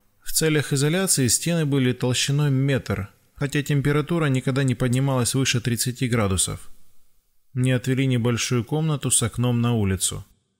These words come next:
В пансионате жили почти исключительно студенты, и я сразу же почувствовал себя как дома.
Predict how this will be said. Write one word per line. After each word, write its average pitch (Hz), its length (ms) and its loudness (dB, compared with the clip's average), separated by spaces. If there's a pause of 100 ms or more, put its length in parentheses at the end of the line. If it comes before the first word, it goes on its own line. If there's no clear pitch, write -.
(380)
В - 100 -4
пансионате 180 640 2
жили 139 260 2
почти 135 460 -2
исключительно 143 600 -2
студенты, 156 680 0
и - 220 -2
я 156 120 2
сразу 170 420 2
же 156 140 0
почувствовал 139 560 -2
себя 117 300 0
как 107 280 -2
дома. 98 440 0